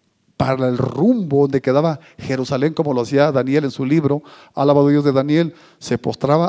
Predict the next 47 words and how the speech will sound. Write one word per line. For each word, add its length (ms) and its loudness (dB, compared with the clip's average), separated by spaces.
abría 240 0
las 120 0
rodillas 420 -2
rumbo 380 -2
a 40 0
Jerusalén. 680 -4
Los 180 2
judíos, 560 0
y 40 -6
creo 140 -6
que 80 -2
los 120 0
musulmanes, 640 -2
rumbo 460 0
a 40 0
su 140 -2
mezquita 440 -2
lo 180 -2
hacen. 420 0
Pero 200 4
nosotros 440 4
ni, 260 0
no, 180 0
ni 220 0
rumbo 340 2
al 120 0
templo, 400 4
y 80 -4
quizás 320 4
rumbo 300 4
a 60 8
la 100 6
marqueta 560 2
o 80 2
a 60 0
rumbo 220 0
a 20 2
la, 180 0
qué, 160 -4
qué 160 -2
sé 120 0
yo, 100 2
Pulga, 380 4
¿no? 100 0
La 140 0
mall, 260 2
¿no? 220 0